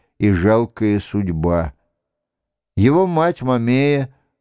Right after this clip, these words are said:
гордость и алчность которой он во всеуслышание признавал за причину своего падения,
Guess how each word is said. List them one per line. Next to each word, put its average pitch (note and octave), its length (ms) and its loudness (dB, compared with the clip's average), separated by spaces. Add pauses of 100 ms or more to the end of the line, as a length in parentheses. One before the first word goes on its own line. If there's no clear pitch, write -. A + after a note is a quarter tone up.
(140)
гордость D#3+ 1000 0
и D3 140 0
алчность D#3 800 0
которой D#3 760 0
он D#3 300 0
во C#3+ 140 0
всеуслышание C#3+ 1300 0
признавал C3+ 720 0
за B2 220 -2
причину F3 960 -2
своего E3 560 2
падения, D3+ 840 0